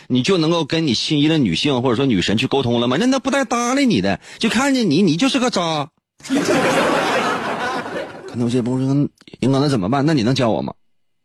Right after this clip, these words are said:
没有办法，这我真不能教你，因为对于我来讲，我不需要这个。很多人问，“哎，英哥，你能不能传授一些恋爱经验？”对不起，没有，真，真的没有。为什么？因为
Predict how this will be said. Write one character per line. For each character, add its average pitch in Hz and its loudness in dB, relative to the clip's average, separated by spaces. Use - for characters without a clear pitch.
没 82 -2
有 85 2
办 73 -2
法， - -20
这 - -2
我 156 2
真 139 0
不 175 0
能 80 0
教 65 -4
你， 64 -10
因 160 -2
为 190 0
对 220 0
于 214 4
我 202 2
来 123 0
讲， 110 2
我 80 0
不 165 0
需 160 -2
要 165 2
这 113 0
个。 - -12
很 - -4
多 185 2
人 156 2
问 160 0
，“哎， - -2
英 175 4
哥， 185 2
你 107 -2
能 120 2
不 175 4
能 180 0
传 135 0
授 170 2
一 - 2
些 147 2
恋 160 2
爱 127 0
经 117 -4
验？” 139 0
对 208 -2
不 170 -2
起， - -4
没 147 2
有， 110 0
真， 185 2
真 277 4
的 262 4
没 82 -2
有。 85 -12
为 233 2
什 202 2
么？ 190 4
因 233 4
为 233 0